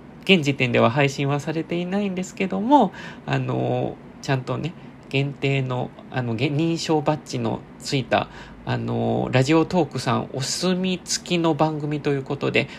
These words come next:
オフィシャルで始めさせていただきます。で、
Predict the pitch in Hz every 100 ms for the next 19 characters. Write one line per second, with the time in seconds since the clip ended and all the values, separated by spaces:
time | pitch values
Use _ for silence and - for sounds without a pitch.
0 | - 165 175 147 127 117 120 123 - -
1 | - 131 135 135 151 - 127 123 117 -
2 | - - 143 135 135 139 131 147 143 -
3 | - - 214 214